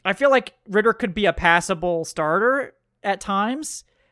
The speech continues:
I, I think he's obviously someone that should be here long-term as a backup.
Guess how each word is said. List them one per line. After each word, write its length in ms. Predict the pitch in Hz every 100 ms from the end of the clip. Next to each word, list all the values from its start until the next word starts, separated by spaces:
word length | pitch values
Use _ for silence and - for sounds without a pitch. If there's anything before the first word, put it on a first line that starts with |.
| _
I, 140 | - 175
I 100 | -
think 180 | 180 202
he's 140 | 202 170
obviously 580 | 175 180 180 - 185
someone 380 | 170 180 175 170
that 160 | 165 160
should 240 | 190 160
be 160 | 175 165
here 340 | 180 175 175
long-term 440 | 156 170 170 175 170
as 100 | 143
a 60 |
backup. 540 | 131 139 160 208 233